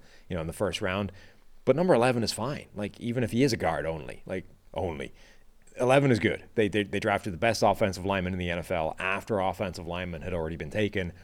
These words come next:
That's a really good pick for them. I think that's great.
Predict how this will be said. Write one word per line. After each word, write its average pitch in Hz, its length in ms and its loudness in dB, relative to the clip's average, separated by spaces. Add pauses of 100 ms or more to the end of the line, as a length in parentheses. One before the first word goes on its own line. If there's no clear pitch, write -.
(320)
That's 104 240 6
a 104 40 4
really 92 260 2
good 82 240 -4
pick - 280 -4
for 87 100 -10
them. 69 260 -10
I - 80 -10
think 85 180 -10
that's - 340 -6 (260)
great. 80 300 -4